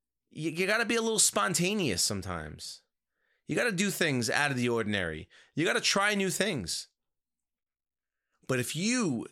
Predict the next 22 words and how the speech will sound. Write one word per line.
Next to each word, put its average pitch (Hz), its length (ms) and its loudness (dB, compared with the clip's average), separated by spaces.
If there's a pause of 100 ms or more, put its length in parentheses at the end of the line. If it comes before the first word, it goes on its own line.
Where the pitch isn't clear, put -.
constantly 110 760 -2
sit - 460 0
there - 320 -8 (800)
and 120 160 -2
you're 160 200 0
imagining 107 1000 -2 (1120)
all 175 300 2
these 143 240 2
horrible 156 680 0
things 117 300 -2
that 98 120 -4
could 101 120 -6
happen 80 600 -2 (580)
in - 260 -6
every 175 280 2
sort 156 300 2
of 139 60 0
scenario, 127 640 0 (500)
you 127 160 -2
need 185 180 0
to, 143 100 2
like, 95 520 -2